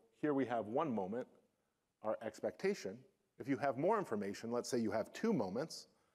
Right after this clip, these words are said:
this allows you to compute the expectation and the variance. And Chebyshev's inequality tells you that now with two moments, you can really get good estimates on how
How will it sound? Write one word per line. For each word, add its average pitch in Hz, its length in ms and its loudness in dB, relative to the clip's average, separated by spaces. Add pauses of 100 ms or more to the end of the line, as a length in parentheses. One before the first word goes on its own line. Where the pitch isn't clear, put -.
(680)
this 147 160 2
allows 123 380 4
you 113 200 4
to 113 160 -4
compute 110 340 -6
the 117 100 -2
expectation 180 840 -4 (540)
and 123 160 2
the 110 60 4
variance. 113 720 0 (240)
And 104 100 -6
Chebyshev's 151 580 2
inequality 98 560 -4
tells 92 320 -4
you 90 80 -12 (460)
that 107 120 -4
now 123 160 2
with 110 280 2
two 220 260 2
moments, 90 460 -4 (880)
you 127 100 -4
can 120 280 -2
really 185 360 4
get 117 340 0
good 156 320 2
estimates 92 640 -6 (420)
on 110 140 -2 (120)
how 156 240 2